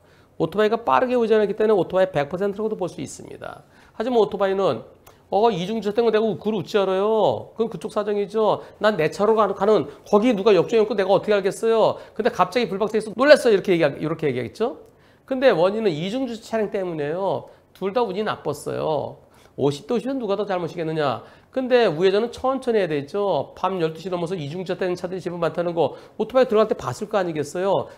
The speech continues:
그리고 여기 많이 다니면은 그 동네 아파트 사정 잘 알 거 아니겠어요? 그래서 저도 여러분들의 다수 의견과 마찬가지로 오토바이 잘못이 더 크다는 의견입니다.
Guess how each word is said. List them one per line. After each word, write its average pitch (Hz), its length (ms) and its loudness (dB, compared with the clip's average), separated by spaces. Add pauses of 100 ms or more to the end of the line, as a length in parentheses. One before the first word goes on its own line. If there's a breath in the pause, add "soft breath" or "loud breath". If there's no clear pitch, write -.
그리고 247 200 0
여기 247 60 0
많이 202 200 4
다니면은 220 580 4 (180 loud breath)
그 226 120 -6
동네 240 340 2
아파트 202 580 0
사정 208 280 -2
잘 190 140 -2
알 175 120 -2
거 185 80 -2
아니겠어요? 143 440 -2 (320 loud breath)
그래서 143 540 0
저도 165 720 -4 (200)
여러분들의 143 380 -2
다수 127 240 -6
의견과 139 200 -4
마찬가지로 135 640 -6 (280 loud breath)
오토바이 131 380 -6
잘못이 113 300 -12
더 196 240 -6 (960)
크다는 185 460 -8
의견입니다. - 560 -16